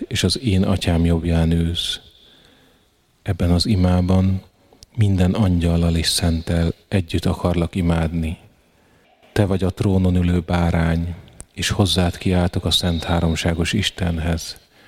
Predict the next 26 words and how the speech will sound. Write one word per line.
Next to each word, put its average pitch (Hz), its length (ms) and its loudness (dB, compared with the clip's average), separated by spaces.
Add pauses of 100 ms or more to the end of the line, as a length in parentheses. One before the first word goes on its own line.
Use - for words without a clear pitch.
(500)
„Szent 92 420 0
vagy, 85 520 -2
szent 87 460 0
vagy, 85 440 -4
szent 90 400 0
vagy, 85 220 0
Uram! 85 500 0 (920)
Dicsőséget 87 760 0
betölti 87 540 0
a 90 80 2
mennyet 87 480 2
és - 160 -4
a 85 60 -2
földet.” 85 720 -4 (1300)
Igaz, 90 540 0 (400)
hogy 95 220 -4
én 92 400 2 (100)
nem 95 260 2
látom 80 340 0
ezt - 200 -2
a 92 40 0
dicsőséget, 85 760 -2
Uram, 87 440 0 (580)
de - 120 -2
hiszek 82 480 -2
benne, 82 540 -4